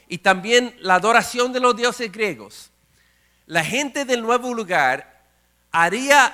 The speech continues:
a su arquegos uno de sus dioses. Y al morir el arquegos, pasó a ser un miembro del panteón,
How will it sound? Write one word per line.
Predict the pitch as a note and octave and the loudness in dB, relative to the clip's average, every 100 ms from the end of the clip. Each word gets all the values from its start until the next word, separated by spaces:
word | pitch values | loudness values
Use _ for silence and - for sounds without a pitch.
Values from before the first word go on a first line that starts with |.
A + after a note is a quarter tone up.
| - | -2
a | F#3 | -4
su | - G#3+ G#3 | -4 0 4
arquegos | F#3+ F#3 F3+ F#3 C4 E3+ - - - - _ _ _ _ G#3+ | 4 4 -2 4 4 4 -2 -10 -14 -18 _ _ _ _ -6
uno | C4 C4+ C4 | -4 -2 -2
de | A3+ | -4
sus | - G#3 D#3+ | -6 -8 -10
dioses. | F3+ F3 - - - - _ _ _ _ _ _ _ _ _ _ _ | -8 -8 -10 -20 -20 -20 _ _ _ _ _ _ _ _ _ _ _
Y | - F3 | -6 2
al | F3+ | 2
morir | F3+ F3+ F3 C4+ D4 | 2 0 0 0 0
el | B3+ | 4
arquegos, | A#3 A#3 G3+ F3 C#3+ - - _ _ _ _ _ | 4 2 -2 0 -2 -4 -14 _ _ _ _ _
pasó | - F3 - A#3 C4 | -6 -4 -2 4 4
a | |
ser | A3+ A3+ A3 G3+ - | 4 -2 -4 -4 -6
un | B3 A3+ | -8 -6
miembro | A#3+ D#4+ C4 G#3 | 0 0 2 0
del | G3 F#3+ F#3 | 2 0 0
panteón, | E3 G3 F3 A3+ A#3+ E3 G#2+ | 2 2 0 -2 0 0 -6